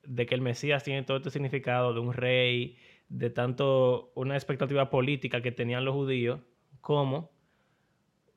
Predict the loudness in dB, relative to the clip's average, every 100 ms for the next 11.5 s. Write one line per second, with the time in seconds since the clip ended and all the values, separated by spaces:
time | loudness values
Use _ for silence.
0 | _ _ -2 -2 2 4 4 2 0 -2
1 | -8 -4 -4 -2 0 0 2 4 6 4
2 | 2 -4 -14 -6 -2 0 0 -2 -4 -4
3 | -2 -2 -2 -2 -2 -2 0 0 0 2
4 | 2 2 -2 -4 2 4 4 4 0 -2
5 | -2 -2 -2 -2 0 -2 -2 -4 -6 -4
6 | 0 0 0 0 -2 -4 -20 _ _ _
7 | _ _ _ _ _ _ _ _ _ _
8 | _ _ _ 4 6 8 8 6 6 4
9 | 2 -4 _ _ _ _ _ _ _ _
10 | _ _ _ _ 0 2 4 2 0 -8
11 | -2 0 0 -2 -4